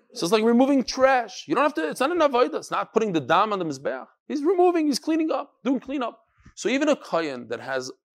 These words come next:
a mum that does not allow him to perform any avodah in the Beis Hamikdash could perform the avodah. It's not an avodah. Omamar,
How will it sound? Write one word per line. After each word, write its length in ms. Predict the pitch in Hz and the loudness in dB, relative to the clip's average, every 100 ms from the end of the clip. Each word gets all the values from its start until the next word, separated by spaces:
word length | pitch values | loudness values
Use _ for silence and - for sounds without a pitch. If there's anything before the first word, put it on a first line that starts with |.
| _ _ _ _ - | _ _ _ _ -2
a 80 | 127 | 2
mum 380 | 175 208 101 104 | 4 4 2 -4
that 140 | 113 | -4
does 120 | 117 | -4
not 200 | 151 196 | -2 -2
allow 200 | 175 180 | 0 0
him 60 | 160 | -2
to 60 | 139 | -6
perform 360 | - 170 202 196 | -2 2 2 0
any 140 | 247 | 0
avodah 180 | 262 254 | 2 4
in 60 | 247 | 2
the 60 | |
Beis 160 | 254 233 | 0 -6
Hamikdash 180 | 330 - _ _ | -8 -12 _ _
could 100 | - | -16
perform 240 | 104 120 131 | -10 -6 0
the 120 | 160 | 2
avodah. 180 | 240 233 - _ | 2 -2 -6 _
It's 100 | - | -10
not 120 | 113 | -8
an 60 | 123 | -6
avodah. 300 | 110 101 - _ _ _ _ - | -6 -8 -10 _ _ _ _ 0
Omamar, 460 | 214 208 127 135 | 2 2 0 -6